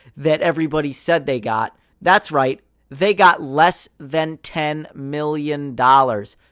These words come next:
Still a lot of money by most standards, right? But not when you're talking about an N F L player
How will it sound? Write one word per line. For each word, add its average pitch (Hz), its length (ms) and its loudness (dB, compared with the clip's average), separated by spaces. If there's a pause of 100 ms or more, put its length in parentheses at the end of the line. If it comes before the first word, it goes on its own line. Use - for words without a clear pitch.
Still 208 320 -4
a 175 40 0
lot 160 220 4
of 143 100 0
money 147 280 -4
by 123 240 0
most 127 240 -6
standards, 127 500 -10
right? 123 260 -2 (320)
But 131 140 -8
not 139 300 2
when 151 100 -8
you're 143 100 -6
talking 143 320 -4
about 131 320 2
an 127 120 -8
N 131 100 -4
F 139 160 -8
L 139 140 0
player 143 420 -4